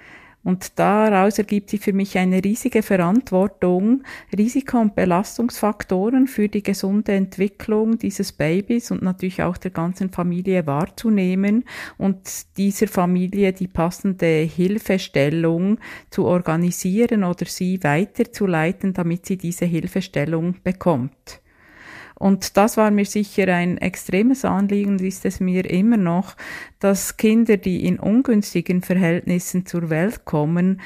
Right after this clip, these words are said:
von Anfang an eben trotzdem möglichst gute Chancen haben, sich gesund zu entwickeln.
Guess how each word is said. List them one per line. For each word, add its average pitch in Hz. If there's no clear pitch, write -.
von 180
Anfang 180
an 165
eben 160
trotzdem 175
möglichst 180
gute 196
Chancen 180
haben, 165
sich 175
gesund 175
zu -
entwickeln. 147